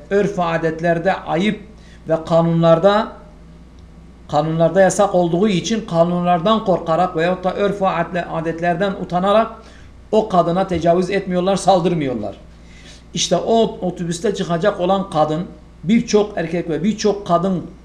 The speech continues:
karışımından oluşunca diyor, o kadın da diyor, o kadınlar ve erkekler arasında tek başına mahremsiz çıktığı zaman diyorlar ki gitmesinde bir sakınca yoktur diyorlar bazı alimler.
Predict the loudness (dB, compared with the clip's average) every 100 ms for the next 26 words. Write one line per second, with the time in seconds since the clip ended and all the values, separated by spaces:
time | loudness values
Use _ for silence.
0 | -20 -4 -2 -2 -4 -4 2 2 2 -2
1 | -2 -2 0 0 0 -2 -4 -4 -6 -16
2 | -20 -20 -20 -12 2 2 4 2 2 2
3 | 2 0 0 -4 -4 -4 -4 -2 -2 0
4 | -2 -2 -2 -2 -4 -2 0 0 0 -2
5 | -2 -4 -4 -4 -4 -4 -2 -4 -4 -6
6 | -6 -6 -6 -6 -8 -10 -8 -4 -4 0
7 | 0 0 -2 -2 0 0 -2 -6 -6 -12
8 | -20 -20 -20 -20 -20 -6 -6 -2 -4 -4
9 | -6 -4 -4 -6 -4 -4 -4 -4 -2 -4
10 | -4 -8 -6 -4 -4 -2 0 0 0 -4
11 | -6 -16 -20 -6 -2 -2 -2 -2 -4